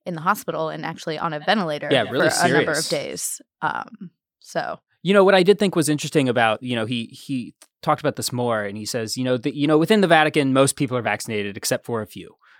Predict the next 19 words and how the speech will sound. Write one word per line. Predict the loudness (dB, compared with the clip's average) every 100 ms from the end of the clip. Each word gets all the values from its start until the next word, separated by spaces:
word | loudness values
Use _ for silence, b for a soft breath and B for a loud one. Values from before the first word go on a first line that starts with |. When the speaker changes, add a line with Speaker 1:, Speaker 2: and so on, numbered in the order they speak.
| b
Speaker 2:
And | -6 -4 -4 -6 -10
he | -6
said, | -2 0 0 -2 -6
you | -10 -2
know, | 0
"We're | 2 2
really | 2 2 0 -2
looking | 0 0 0
at | -4
the | -4
problem | -4 -4 -4 -10
and | -4
how | -2
to | -4
help | -8 -16 _
them." | -20 _ _ _ -10
So | -6 -4
this | -6 -4
wasn't, | -2 0 -2 -6 -8 -12